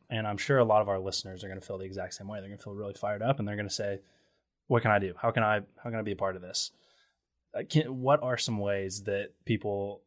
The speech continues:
listening can help? What, if, just off the top of your head, how can an average listener help out with, with what we're trying to accomplish here, with what you're trying to accomplish at soar?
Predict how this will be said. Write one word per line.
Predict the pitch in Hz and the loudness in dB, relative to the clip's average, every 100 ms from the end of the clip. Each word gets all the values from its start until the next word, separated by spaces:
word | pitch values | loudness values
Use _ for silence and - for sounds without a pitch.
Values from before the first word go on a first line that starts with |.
| 120 | -6
listening | 110 101 101 92 98 - - | -2 -2 -4 -10 -16 -18 -4
can | 120 | -2
help? | 101 95 - - _ _ _ _ _ | -2 -4 -8 -20 _ _ _ _ _
What, | 113 104 117 127 | 2 2 0 -6
if, | 139 120 - | -4 -6 -6
just | 127 120 | -4 2
off | 120 | 2
the | - | 4
top | 123 | 2
of | 123 | 4
your | |
head, | 107 101 98 - _ _ _ | 0 0 0 -8 _ _ _
how | - 113 | 2 4
can | 117 | 6
an | 113 107 | 4 2
average | 107 107 101 | 0 -4 -4
listener | 101 - 98 98 - | -6 -6 -10 -12 -6
help | 101 95 | -4 -4
out | 92 | -6
with, | 98 98 - | -10 -16 -12
with | 107 101 | -12 -10
what | 98 | -12
we're | 98 | -10
trying | 101 95 | -8 -8
to | 95 | -10
accomplish | 95 95 101 - | -12 -12 -10 -10
here, | 104 | -8
with | 98 | -8
what | 113 | -8
you're | 98 | -8
trying | 95 95 | -12 -12
to | |
accomplish | 101 95 - | -12 -14 -14
at | - | -12
soar? | - 82 - | -12 -12 -14